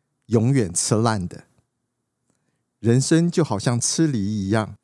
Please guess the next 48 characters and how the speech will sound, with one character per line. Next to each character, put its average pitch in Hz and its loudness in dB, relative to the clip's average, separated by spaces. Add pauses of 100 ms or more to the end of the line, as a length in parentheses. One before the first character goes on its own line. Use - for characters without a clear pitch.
(200)
因 190 2
为 196 4
在 160 2
意 135 2
每 107 2
天 147 2
不 156 -2
开 160 2
心 190 0
的 165 2
事， - -4 (460)
一 117 2
辈 160 4
子 107 -4
都 127 2
得 98 -4
操 101 0
心 107 -2
下 98 -2
去。 98 -6 (800)
把 107 0
操 151 2
心 185 0
的 175 2
事 - -2
给 117 -2
放 147 2
下 135 0
扔 185 2
掉， 208 -2 (560)
每 123 4
天 196 2
阳 147 2
光 202 0
一 190 0
点， - -4 (340)
你 95 -4
就 98 0
灿 101 0
烂 104 -2
了 87 -8
一 98 -8
辈 95 -2
子。 - -8 (1600)
珍 196 4
惜 165 2
当 180 2
下， 143 0